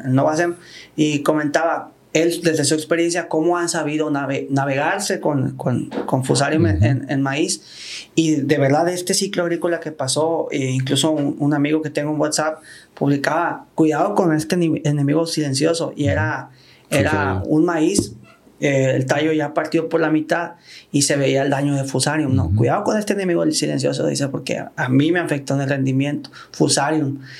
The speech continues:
Speaker 1: Este, de-, no creo que, que esta persona sea agrónomo de formación, es agricultor,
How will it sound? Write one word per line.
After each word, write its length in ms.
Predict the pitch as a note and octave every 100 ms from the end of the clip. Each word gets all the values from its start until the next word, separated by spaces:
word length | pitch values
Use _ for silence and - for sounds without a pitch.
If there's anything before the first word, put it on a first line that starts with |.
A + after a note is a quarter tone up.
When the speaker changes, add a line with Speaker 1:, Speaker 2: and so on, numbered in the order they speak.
| - - -
Speaker 1:
Este, 640 | C#3+ C3 C3 C3 C#3 C3+ -
de-, 220 | C#3+ - - -
no 360 | F#3 F#3+ G3 G3+
creo 180 | G3+ G3+
que, 320 | G3 E3 D#3 -
que 240 | D3+ C#3+ C3
esta 240 | C3 D#3
persona 300 | D3 C#3+ C#3+
sea 460 | C#3+ C3+ B2+ - - -
agrónomo 540 | C#3 C3+ C#3 D3 D#3+ D3+
de 80 |
formación, 460 | C3+ C#3+ C3 C#3 -
es 100 | D3+
agricultor, 640 | C#3 D3 D#3 F3+ - -